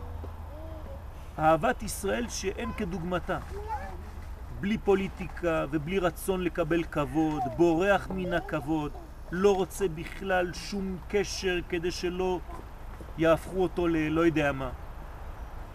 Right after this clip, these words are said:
ואנחנו גם כן צריכים לדאוג לזה, שזה לא יהפוך להיות איזה מין, אה, לא יודע מה, שאנשים, אה, נתפסים לכל דבר.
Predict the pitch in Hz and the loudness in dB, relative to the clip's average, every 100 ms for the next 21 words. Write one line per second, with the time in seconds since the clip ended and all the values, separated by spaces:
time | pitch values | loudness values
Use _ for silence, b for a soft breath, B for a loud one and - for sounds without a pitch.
0 | - - - - 143 156 180 180 160 185 | -10 -8 -8 -4 0 2 2 0 4 4
1 | 180 180 - - 156 147 156 143 139 117 | 4 -2 -2 -4 -2 0 0 0 0 -2
2 | 117 - - - - - - - - - | -6 -8 -10 -10 -10 -10 -10 -10 -8 -6
3 | 120 156 160 165 160 147 175 160 156 160 | 0 2 4 4 4 4 0 -2 0 0
4 | 151 127 139 151 151 147 139 131 127 113 | 0 -2 -2 -2 -2 -2 -2 -2 -4 -6
5 | - - - - - - - - - - | -8 -10 -10 -10 -10 -10 -10 -10 -10 -10
6 | - - - - - - - - - - | -10 -10 -10 -10 -10 -10 -10 -10 -10 -8
7 | 147 160 143 131 127 - 127 123 - 165 | 0 2 2 0 0 -4 -6 -4 -2 -2
8 | 151 139 135 135 - 147 - 156 135 147 | -2 -4 -6 -8 -6 -6 -4 -4 -2 -4
9 | 139 131 127 | -2 -2 -2